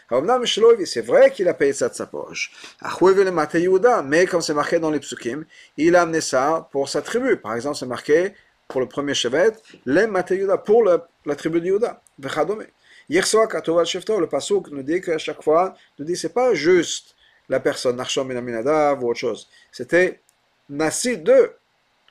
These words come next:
Et il a amené ça, les Shifto. C'est un korban à voir Shevet Kol, c'est un korban pour tout le Shevet. Comme un autre korban Tzibour. Et dans ce cas-là, c'est devenu un korban Tzibour.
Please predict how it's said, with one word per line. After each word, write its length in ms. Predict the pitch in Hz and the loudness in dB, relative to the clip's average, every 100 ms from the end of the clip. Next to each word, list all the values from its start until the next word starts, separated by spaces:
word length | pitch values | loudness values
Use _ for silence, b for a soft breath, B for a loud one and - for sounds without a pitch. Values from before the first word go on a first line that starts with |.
| _ _ _ _ _ _ _ _ _ | _ _ _ _ _ _ _ _ _
Et 200 | 127 147 | 0 2
il 100 | 160 | 4
a 60 | 156 | 2
amené 180 | 156 156 | -2 -4
ça, 520 | - 180 208 220 - _ _ _ _ _ | 2 2 2 0 -6 _ _ _ _ _
les 100 | 147 | -6
Shifto. 560 | 156 208 - 277 202 - b b b _ | -4 -4 0 2 2 -2 b b b _
C'est 180 | - 143 | -8 -6
un 60 | |
korban 300 | 135 143 160 | -2 0 2
à 80 | 185 | 2
voir 200 | 175 180 | 4 2
Shevet 240 | 175 196 185 | 2 -2 0
Kol, 180 | 214 | -2
c'est 80 | 190 | -2
un 60 | 175 | -4
korban 260 | 160 160 | -2 -2
pour 180 | 165 156 | -2 -6
tout 160 | - 285 | -6 0
le 100 | 247 | 0
Shevet. 340 | - 107 - _ _ _ _ - | 0 -4 -8 _ _ _ _ -6
Comme 160 | 117 | -6
un 80 | 123 | -4
autre 120 | 185 | -4
korban 200 | 190 190 | -2 -2
Tzibour. 280 | 190 233 185 | -4 -2 0
Et 40 | |
dans 120 | 131 131 | 0 -4
ce 80 | |
cas-là, 240 | - 165 180 | -2 0 0
c'est 140 | 151 | -2
devenu 440 | 135 143 160 175 143 | -4 -4 -2 -2 -2
un 80 | |
korban 320 | 120 123 131 123 | -2 -4 -2 -4
Tzibour. 480 | - 73 78 156 | -10 -10 -8 -8